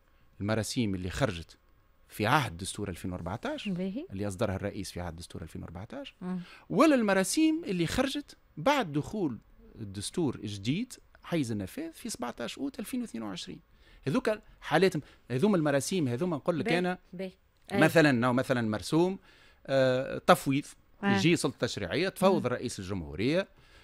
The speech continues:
Speaker 1: آه، لهنا المرسوم ما تولي عنده قيمة قانونية إلا بعد المصادقة متاع مجلس نواب الشعب،
Speaker 2: باهي.
Speaker 1: لازم يصادق عليه.
Speaker 2: أي، ه-، هل، هل نحن الآن ما زلنا في حالة استثنائية؟
Speaker 1: صحيت.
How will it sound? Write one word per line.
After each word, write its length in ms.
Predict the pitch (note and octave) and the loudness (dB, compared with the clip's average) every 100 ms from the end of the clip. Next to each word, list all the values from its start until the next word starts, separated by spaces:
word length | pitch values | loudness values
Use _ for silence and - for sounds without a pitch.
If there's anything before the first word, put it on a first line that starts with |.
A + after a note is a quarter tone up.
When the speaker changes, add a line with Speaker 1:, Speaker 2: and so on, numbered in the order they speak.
| _ - | _ -4
Speaker 1:
آه، 200 | C#3+ A#2 | -2 0
لهنا 400 | A#2 A#2+ A#3 A3 | 0 4 4 6
المرسوم 460 | B2 B2 - A3 | 4 2 -2 -2
ما 80 | C#3+ | -2
تولي 340 | - F#3+ G3 C3+ | 0 0 0 -2
عنده 300 | D#3 D3+ A2+ | -2 -2 -4
قيمة 280 | - B2+ | -2 -2
قانونية 540 | G2+ G2 F#2 A2 A3 C4 | -2 -4 -4 -4 -4 -4
إلا 140 | A#3+ | -2
بعد 280 | F3 B3+ G#3+ | 0 0 0
المصادقة 680 | F#3+ F3+ - C4+ C4+ C#4 D#4 | 0 -2 0 0 0 -6 -6
متاع 380 | F#3 - C4 D4+ _ _ _ _ - | -6 -2 -2 -4 _ _ _ _ -2
مجلس 340 | A#3+ B3+ - | -2 -2 -4
نواب 160 | B3+ A#3+ | -4 -4
الشعب، 260 | - G#3+ | -6 -4
Speaker 2:
باهي. 100 | - | 4
Speaker 1:
لازم 120 | A3 A3 | 6 6
يصادق 360 | - G#3+ - | 2 -4 -4
عليه. 140 | F#3+ A3+ | 6 10
Speaker 2:
أي، 180 | D4+ - | 10 12
ه-، 140 | B3 A3 | 8 10
هل، 260 | A#3+ C4 | 10 10
هل 240 | - A#3+ C4 | 8 6 6
نحن 280 | D#4+ - | 4 2
الآن 380 | A#3+ - C4 A#3 | 2 2 4 6
ما 100 | G#3+ | 4
زلنا 400 | G3+ B3 A#3 G3+ | 6 8 8 8
في 140 | G3 F#3 | 4 -4
حالة 320 | - F#3+ E3+ | -4 -4 -4
استثنائية؟ 760 | F#3 - F#3 - F3 - F#3 F3 | -8 -12 -12 -8 -8 -4 -2 2
Speaker 1:
صحيت. 380 | F3+ E3+ - | 0 0 -6